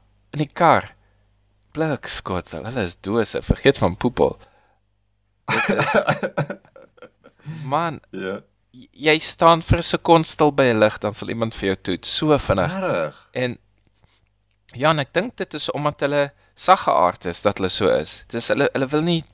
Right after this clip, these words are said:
Speaker 1: hulle, hulle, hulle is ge-, verboureerd en wil net uit en enige ding is drama. Wa-, ja, ek
Speaker 2: Okay.
Speaker 1: As mense ongemaklik is, as mense bang is of so, dan is hulle,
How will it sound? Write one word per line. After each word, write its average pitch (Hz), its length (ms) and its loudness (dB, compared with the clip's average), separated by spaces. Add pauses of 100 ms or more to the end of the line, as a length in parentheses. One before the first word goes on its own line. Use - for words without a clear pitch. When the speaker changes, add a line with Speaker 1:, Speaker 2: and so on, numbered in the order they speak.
(360)
Speaker 1:
hulle, 147 120 2
hulle, 131 140 6
hulle 135 140 0
is - 160 0 (300)
ge-, - 140 -10
verboureerd 127 1160 2
en 101 160 -6
wil 113 140 0
net 127 220 2 (460)
uit - 380 -2
en 104 300 0 (320)
enige 139 300 4
ding 127 180 6
is 117 120 2
drama. 110 500 4
Wa-, 110 200 2 (580)
ja, 131 220 -2 (240)
ek 107 120 -12 (140)
Speaker 2:
Okay. 82 380 -10 (360)
Speaker 1:
As 135 140 -6
mense 135 300 4 (140)
ongemaklik 117 580 0
is, 104 160 -4
as 110 100 -8
mense 110 280 0
bang 95 280 4
is 98 140 -4
of 76 120 -10
so, 82 200 -2
dan - 260 -8 (160)
is - 140 -16
hulle, 90 300 -10